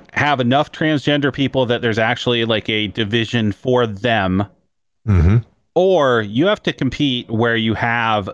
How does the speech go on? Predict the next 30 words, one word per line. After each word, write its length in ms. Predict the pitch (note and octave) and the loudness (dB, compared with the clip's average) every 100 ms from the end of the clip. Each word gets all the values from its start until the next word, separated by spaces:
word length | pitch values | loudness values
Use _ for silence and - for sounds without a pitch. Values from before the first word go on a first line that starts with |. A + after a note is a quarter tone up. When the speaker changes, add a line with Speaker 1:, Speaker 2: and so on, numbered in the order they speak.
| G#2+ | -6
Speaker 1:
the 180 | G#2 | -4
least 640 | G#2 G2+ A#2+ B2+ - - - | -2 0 0 -2 -4 -10 -8
advantage. 760 | A#2 G2+ G#2 G2+ F#2+ D#2+ - - _ _ _ _ _ _ _ _ _ _ _ _ _ _ - | -4 -2 0 0 -2 -4 -10 -16 _ _ _ _ _ _ _ _ _ _ _ _ _ _ -6
So 140 | B2+ | -4
if 80 | A#2 | 0
you're 180 | B2+ D3 | 0 2
male 320 | A#2+ C3 D3+ | 2 2 0
to 100 | C3+ | 0
female, 440 | - C#3+ D#3 E3+ E3+ | 0 0 2 2 2
you're 180 | A2+ | 0
competing 400 | G2+ G2+ A#2+ A#2+ | 0 -2 -2 0
with 140 | A#2 A2 | 0 0
the 80 | G#2+ | 0
men. 280 | G2+ E2 - _ _ _ _ _ _ _ _ _ _ _ _ _ _ _ _ _ _ _ _ _ - | 0 -2 -8 _ _ _ _ _ _ _ _ _ _ _ _ _ _ _ _ _ _ _ _ _ -2
Speaker 2:
Yeah. 240 | G3+ G#2 - _ _ _ _ | 0 -2 -6 _ _ _ _
Yeah. 240 | C3+ A#2+ G#2+ _ _ _ _ - | 0 0 -2 _ _ _ _ -2
Yeah. 140 | D3 | 0
Yeah. 180 | D#3+ C#3+ | 2 2
That's, 240 | C#3 C#3 - | 2 0 -2
you 100 | C#3 | 0
know, 180 | A#2+ A2+ - - | 0 -2 -10 -8
<clears throat> 240 | - C#3+ - - _ _ _ _ _ _ _ | 0 2 0 -6 _ _ _ _ _ _ _
yeah, 180 | A#2+ G2+ | -2 0
that's, 300 | F#2 G2 - | 2 0 0
uh, 220 | A2+ G#2 A2+ | 2 2 2
uh, 240 | D#3+ D#3+ | 0 2
that's 260 | F3+ F3+ G3 | 0 0 0
only 160 | G3 | -2
fair. 400 | F3 B3 A3 F2 | 0 0 0 -2
Like, 340 | E2 C#3 B2+ | -2 -4 -4